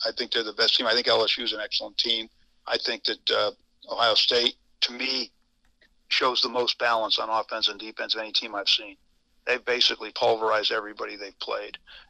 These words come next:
and, um, you know, road or home. And, uh, you know, we go out and play those games, you know, uh, you know, and you're looking at teams like Tulane, which goes to Auburn and gives them all they wanted and could have won that game with a few breaks. And, uh,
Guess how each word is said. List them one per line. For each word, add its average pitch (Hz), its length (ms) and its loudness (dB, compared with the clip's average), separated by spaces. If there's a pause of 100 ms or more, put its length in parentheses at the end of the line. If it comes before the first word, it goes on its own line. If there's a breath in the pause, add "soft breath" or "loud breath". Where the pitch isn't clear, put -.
(120)
and, 107 420 -2
um, 104 360 2 (300)
you 127 80 -2
know, 110 160 -2
road 120 280 4
or 117 200 2
home. 104 260 -6 (460)
And, 110 360 -4
uh, 104 280 4 (880 loud breath)
you - 60 2
know, 156 40 6
we 170 120 6
go 170 100 6
out 165 80 10
and 143 100 -6
play 156 200 2
those 123 180 2
games, 104 460 -2
you 135 80 -8
know, 120 360 -2
uh, 127 340 -2 (260)
you - 240 -10
know, 131 120 -2
and 135 300 -6 (260)
you're 151 220 -2
looking 165 280 2
at 123 120 0
teams 135 300 2
like 127 180 2
Tulane, 139 420 2
which 110 200 -4
goes 123 200 4
to 135 140 2
Auburn 120 360 4
and 110 100 -12
gives 120 180 0
them 117 100 -6
all 117 140 2
they 123 140 0
wanted 123 340 -2 (260)
and 110 160 -8
could 151 140 2
have 151 80 2
won 135 200 2
that 135 180 2
game 139 260 2
with 107 140 -4
a 95 40 -10
few 117 200 -12
breaks. 113 480 0 (360)
And, 110 400 -8
uh, 107 220 2